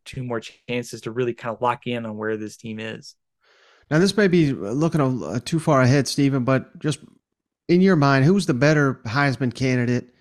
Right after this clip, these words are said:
Speaker 2: off that team? Is it Stetson Bennett? Is it Brock Bowers? Or, heck, it may be both of them. <laughs>
Speaker 1: Yeah. Yeah. I mean, that, that's the good thing for Georgia, is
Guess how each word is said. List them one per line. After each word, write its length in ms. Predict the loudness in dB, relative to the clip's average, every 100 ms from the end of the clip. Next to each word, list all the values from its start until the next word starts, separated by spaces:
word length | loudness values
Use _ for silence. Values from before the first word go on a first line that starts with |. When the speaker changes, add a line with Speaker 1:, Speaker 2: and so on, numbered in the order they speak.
| _ _
Speaker 2:
off 220 | -4 -2
that 180 | 0 -2
team? 300 | -2 -2 -2
Is 160 | -2 -2
it 80 | -2
Stetson 420 | 0 2 2 2
Bennett? 360 | 2 2 0 -4 _ _ _ _
Is 140 | -4 -2
it 120 | 0
Brock 320 | 2 2 2
Bowers? 540 | 2 4 2 0 -4 -12 _ _ _ _
Or, 320 | -4 -2 -2 -4 -12 -18 _
heck, 340 | -2 0 -2 -8 -8
it 340 | -6 -2 0
may 160 | 2 2
be 180 | 2
both 320 | 2 2 0 -2
of 220 | -6 -8
them. 120 | -10 -10
<laughs> 40 | -12 -20 _ _ -14 -12 -12 -4
Speaker 1:
Yeah. 160 | -2 -2 -10 -16 -4
Yeah. 260 | 2 4 4
I 100 | 2
mean, 240 | 0 0 -4 -10 0
that, 180 | 2 4
that's 160 | 2
the 100 | 2
good 200 | 4 4
thing 120 | 4
for 140 | 0 0
Georgia, 480 | 0 0 0 -4 -6 -8
is 340 | -6 -8 -12